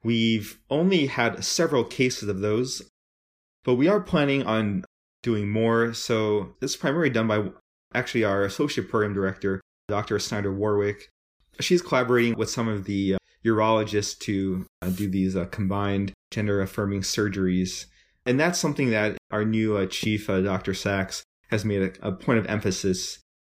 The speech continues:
to try and increase the volume. And just kind of, I guess, uh, where we are in Missouri,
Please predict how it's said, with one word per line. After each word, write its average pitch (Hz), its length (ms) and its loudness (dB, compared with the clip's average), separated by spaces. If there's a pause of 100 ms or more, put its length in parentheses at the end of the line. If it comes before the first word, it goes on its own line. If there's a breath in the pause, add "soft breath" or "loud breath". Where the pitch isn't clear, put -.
(100)
to 107 100 -4
try 101 240 0
and 98 140 0
increase 107 420 -4
the 98 80 -4
volume. 92 600 0 (440)
And 104 240 0
just 123 180 -2
kind 190 240 2
of, 123 260 0
I 107 140 0
guess, 107 260 -2
uh, 95 260 0 (400)
where 123 200 6
we 117 160 4
are 113 180 4
in 107 120 0
Missouri, 104 640 0